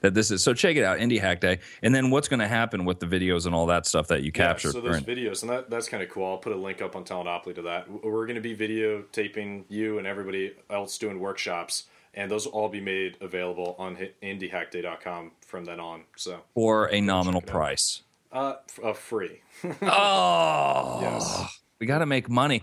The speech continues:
Speaker 1: If we can't make money, we can't keep
Speaker 2: <laughs>
Speaker 1: doing the fun shit.
Speaker 2: Uh, just doing the event actually is, is pretty lucrative, and we'll probably get even more lucrative, so.
Speaker 1: See, there you
Speaker 2: Yeah.
Speaker 1: go, folks. That's,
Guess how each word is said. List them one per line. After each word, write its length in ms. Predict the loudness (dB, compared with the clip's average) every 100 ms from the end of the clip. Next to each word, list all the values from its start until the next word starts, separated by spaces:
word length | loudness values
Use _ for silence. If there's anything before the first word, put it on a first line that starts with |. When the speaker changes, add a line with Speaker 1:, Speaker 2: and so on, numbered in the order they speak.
| -4 -4
Speaker 1:
If 60 | 0
we 80 |
can't 240 | 4 4 4
make 220 | 2 2
money, 500 | 2 4 4 2 -2 _ _ _ 2
we 100 | 2
can't 260 | 4 2
keep 240 | 4 4 6
Speaker 2:
<laughs> 20 |
Speaker 1:
doing 220 | 4 4
the 80 | 2
fun 280 | 2 2 2
shit. 520 | 2 4 4 2 -4
Speaker 2:
Uh, 40 | -12 -12 -6
just 340 | -2 -2 -2
doing 220 | -2 -2
the 120 | 0 0
event 480 | 0 0 0 -2 -4
actually 420 | -4 -2 -4 -4
is, 220 | -4 -4 -6
is 220 | -6 -8
pretty 360 | -6 -4 -4
lucrative, 540 | -4 -6 -6 -6 -6 -8
and 180 | -10 -12
we'll 100 | -8
probably 340 | -6 -4 -6
get 240 | -6 -6 -8
even 200 | -10 -8
more 160 | -8
lucrative, 460 | -8 -10 -10 -10 -8
so. 340 | -8 -8 -10 -14 _ _ _ _ _ _ -2
Speaker 1:
See, 320 | 0 0 -2 -4
there 140 | 0 2
you 80 |
Speaker 2:
Yeah. 40 | 2
Speaker 1:
go, 160 | -2
folks. 380 | 0 2 2 0
That's, 260 | 0 -2